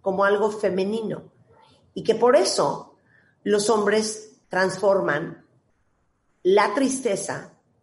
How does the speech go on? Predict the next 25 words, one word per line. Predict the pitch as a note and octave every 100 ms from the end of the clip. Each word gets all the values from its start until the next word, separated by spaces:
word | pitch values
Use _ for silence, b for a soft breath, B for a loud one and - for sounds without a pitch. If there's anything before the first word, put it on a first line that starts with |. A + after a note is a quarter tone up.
| _ _ _ _ -
en | F#3 F#3+ F#3+
ira, | A#3 A#3 G3 - - _ _ _ _ _ _ _ _ -
en | F3+ F#3
enojo | F#3+ G#3 - - - - _ _ _ _ _
o | C3+ C#3+
en | C3+
orgullo. | B2+ - A#2+ - _ _ _ _ _ _ _ _ _ _ _ _ _ _ _
Traje | B3 C4 E4
de | C#4
regreso | G#3+ G3+ G3 -
a | F#3+
Josh | F#3 E3 E3+ -
Connolly, | D#3 C#3+ C3 C#3+ - - B B B -
con | E3
quien | E3 E3
hablamos | D#3 E3+ F3 F#3
hace | E3+ -
un | F3+
par | D#3+ D#3
de | D#3+
semanas | E3+ D#3 D3 D#3+ E3
sobre | - D#3+ D#3 D3+ C#3 - _ b b b
los | E3 F3 -
padres | F#3 F#3 F#3+ F#3+
tóxicos | G#3 - - D#3 C#3 C3+ - -